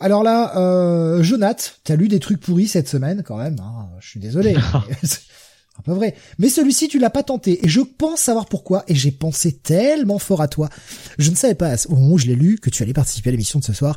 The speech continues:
Speaker 1: Et je me suis dit, j'attends de voir la réaction de Jonath sur le Discord. Je sens qu'il va aimer. Là, je vais la voir en audio. Ça va être beau. Wonder Woman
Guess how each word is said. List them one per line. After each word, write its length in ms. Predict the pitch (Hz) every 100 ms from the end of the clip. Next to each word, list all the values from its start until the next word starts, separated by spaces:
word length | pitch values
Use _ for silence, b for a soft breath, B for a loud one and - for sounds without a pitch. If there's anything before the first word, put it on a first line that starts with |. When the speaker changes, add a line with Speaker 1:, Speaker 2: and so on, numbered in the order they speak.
| B B B
Speaker 1:
Et 60 |
je 60 | 131
me 40 | 160
suis 140 | 156
dit, 120 | 196
j'attends 280 | 143 147 202
de 80 | 165
voir 260 | 143 175 135
la 180 | 113 101
réaction 600 | 160 165 - - 165 151
de 120 | 110
Jonath 540 | 113 143 165 143 135 -
sur 180 | - 113
le 100 | 117
Discord. 480 | 156 - 165 143 123
Je 100 | 117
sens 220 | - 135
qu'il 160 | - 107
va 260 | 104 - _ _ _ _ -
aimer. 300 | 214 165 185 B B B
Là, 180 | 139 143
je 120 | 123
vais 40 |
la 100 | 101
voir 200 | 98 101
en 80 | 165
audio. 380 | 170 131 139 143 _
Ça 160 | - 117
va 80 | 92
être 100 | 80
beau. 220 | 82 208 _ - B B B B _ _ _ _ _ 139
Wonder 420 | 143 202 226 202
Woman 500 | 190 190 175 175